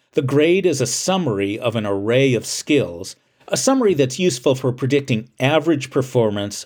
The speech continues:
over a wide variety of problems. For example, how well will she do on the math portion of a college placement exam? By analogy, the test score for extroversion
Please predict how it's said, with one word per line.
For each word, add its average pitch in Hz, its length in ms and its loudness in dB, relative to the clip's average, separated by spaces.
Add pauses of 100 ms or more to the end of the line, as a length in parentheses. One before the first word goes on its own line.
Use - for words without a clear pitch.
over 120 220 0
a 92 80 0
wide 113 440 2
variety 101 500 2
of - 120 -10
problems. - 720 -6 (440)
For 185 160 4
example, 123 560 0 (100)
how 175 240 2
well 135 400 4
will 113 140 0
she 113 200 -4
do 107 360 2
on 104 100 -2
the 101 80 -2
math 123 480 -2
portion 95 400 -8
of 95 80 -6
a - 60 -14
college 101 500 -2
placement 110 500 -6
exam? 85 580 -16 (960)
By 156 120 4
analogy, 151 640 2
the 117 120 0
test 196 300 0
score 131 340 2
for 117 200 -6
extroversion 98 880 -4